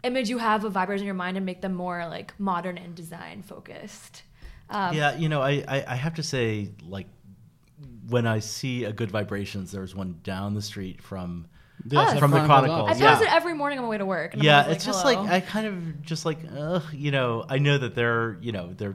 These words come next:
Speaker 2: trying to get people comfortable with it, but, um, you know, I just, I,
Speaker 3: Do you
Speaker 2: maybe,
Speaker 3: find, do
Speaker 2: maybe
Speaker 3: you
Speaker 2: I'm just
Speaker 3: not,
Speaker 2: old fashioned.
Speaker 3: do you not like Good Vibrations?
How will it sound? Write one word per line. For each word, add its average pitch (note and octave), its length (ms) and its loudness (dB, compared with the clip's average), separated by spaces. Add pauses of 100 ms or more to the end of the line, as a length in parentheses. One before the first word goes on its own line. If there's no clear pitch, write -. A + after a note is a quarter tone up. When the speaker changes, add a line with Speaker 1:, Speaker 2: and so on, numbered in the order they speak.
(120)
Speaker 2:
trying A#2 220 -2
to G#2+ 80 -6
get G#2 120 -4
people G2 460 -8 (440)
comfortable G#2+ 480 -4
with G2+ 140 -6
it, G2 220 -8
but, G2+ 280 -8 (100)
um, F2+ 460 -8 (680)
you A#2 140 -6
know, G#2 140 -4
I G#2+ 80 -6
just, A#2+ 360 -10
I, A#2+ 200 -4 (540)
Speaker 3:
Do D#3 100 4
you D3 60 6
Speaker 2:
maybe, D#3+ 220 6
Speaker 3:
find, D3+ 220 -6
do C#3+ 100 4
Speaker 2:
maybe D3+ 180 10
Speaker 3:
you C#3+ 60 8
Speaker 2:
I'm C#3 60 6
just C#3+ 140 4
Speaker 3:
not, C3 60 6
Speaker 2:
old A#2 140 4
fashioned. F2+ 400 -4
Speaker 3:
do E3 80 2
you F#3 100 6
not D#3 260 4
like F#3 140 -4
Good G3+ 100 -2
Vibrations? B3 500 -2